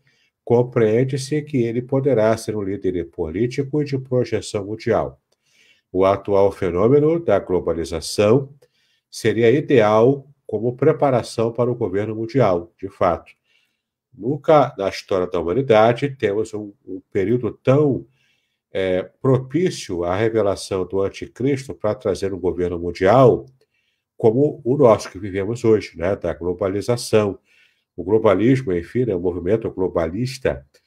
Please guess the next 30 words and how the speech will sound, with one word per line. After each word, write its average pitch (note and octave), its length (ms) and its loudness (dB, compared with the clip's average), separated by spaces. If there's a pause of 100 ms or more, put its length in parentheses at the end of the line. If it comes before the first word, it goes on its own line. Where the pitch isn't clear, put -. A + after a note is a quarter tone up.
(420)
ele G#2+ 580 2 (480)
pre-, G#2 320 0
preconiza C3 760 4
isso, A#2+ 260 2
ele F#2 120 -4
prega D3+ 420 6
isso, - 360 2 (560)
que - 100 -20
precisa A2 500 -2
ter G2 220 -2
um F2+ 80 -4
governo C3+ 440 4
mundial, A#2+ 680 2 (240)
uma F#2 120 -2
economia F#2 640 -4
mundial G#2+ 680 4 (340)
e F#2+ 100 -10
um A#2 140 -2
líder A2+ 400 2
mundial, D#2+ 480 -10 (240)
não D2+ 100 -12
é? A2+ 240 -2 (500)
Para G2 180 2
então G#2+ 200 2
a G#2+ 40 2
humanidade G#2+ 680 0
crescer A#2 680 -2
e A#2+ 40 -4
se - 80 -20
desenvolver. G2+ 760 -2